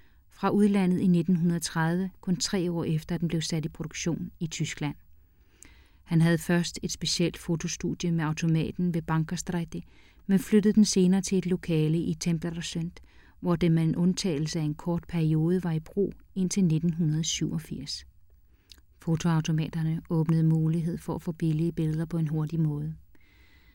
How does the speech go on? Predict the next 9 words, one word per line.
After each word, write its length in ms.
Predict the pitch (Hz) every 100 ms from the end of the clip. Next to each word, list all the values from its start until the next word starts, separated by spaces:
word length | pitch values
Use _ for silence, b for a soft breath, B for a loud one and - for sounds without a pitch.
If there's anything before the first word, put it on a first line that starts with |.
| b
Under 220 | - 208 208
den 120 | 208
anden 300 | 190 220 214
verdenskrig 680 | 170 175 180 - 185 - -
fik 220 | - 180
fotoautomaten 920 | - 185 - 190 170 180 175 - 185
en 140 | 170
ny 120 | 170 -
rolle, 420 | 156 151 143 165